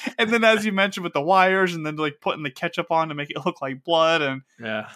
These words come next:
Speaker 1: uh, Yor doesn't figured it out yet. And, um, oh my God, I'm forgetting the dad's name.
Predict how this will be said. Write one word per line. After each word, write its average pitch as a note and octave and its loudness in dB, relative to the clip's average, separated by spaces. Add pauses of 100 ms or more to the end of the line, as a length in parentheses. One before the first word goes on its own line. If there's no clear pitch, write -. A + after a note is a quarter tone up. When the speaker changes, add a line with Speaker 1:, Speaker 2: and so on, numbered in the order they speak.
Speaker 1:
uh, C#3 -2
Yor F3+ 4
doesn't G#3 2
figured G3+ -2
it G3 2
out G3 4
yet. G3 2
And, D3+ -2
um, C3 -2 (160)
oh C#3+ -2
my D3 -4
God, C#3 0
I'm B2+ -2
forgetting C#3+ -6
the C3+ -6
dad's B2+ -2
name. B2 -4